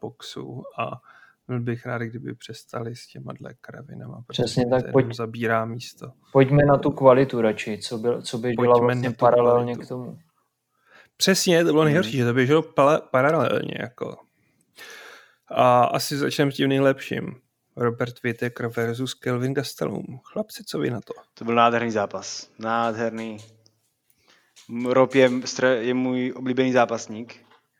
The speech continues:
Speaker 3: a to, co tam předváděl, bylo skvělé. Ale na druhou stranu Gastelum taky nebyl špatný.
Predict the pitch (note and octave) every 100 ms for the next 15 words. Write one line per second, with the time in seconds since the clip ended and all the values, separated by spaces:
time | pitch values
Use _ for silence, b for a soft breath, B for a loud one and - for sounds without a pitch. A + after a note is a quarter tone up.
0 | _ _ _ _ A2 G#2 G#2 G2+ G2+ G#2+
1 | _ A#2+ - B2 A2+ A2 G#2 G2+ G2+ G#2
2 | G2+ G2 F#2+ - G2 G2 G2 - B2 C#3+
3 | C#3+ D#3 D3+ C#3 B2+ C#3 B2+ - C3 C#3+
4 | F3 F#3+ - b b _ - A#2 A#2+ A2+
5 | A2 A2+ A2+ C3 A#2+ C3+ G3